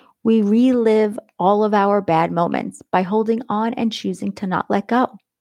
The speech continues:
I mean, some of us won't even stop until we get back at the other person,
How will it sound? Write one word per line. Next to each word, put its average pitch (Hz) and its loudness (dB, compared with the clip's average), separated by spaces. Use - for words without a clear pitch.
I 262 2
mean, 269 2
some 240 0
of 277 0
us 254 -2
won't 269 0
even 269 -2
stop 277 -2
until 233 -2
we 240 0
get 240 0
back 285 -2
at 220 -2
the 233 -2
other 233 2
person, 226 -2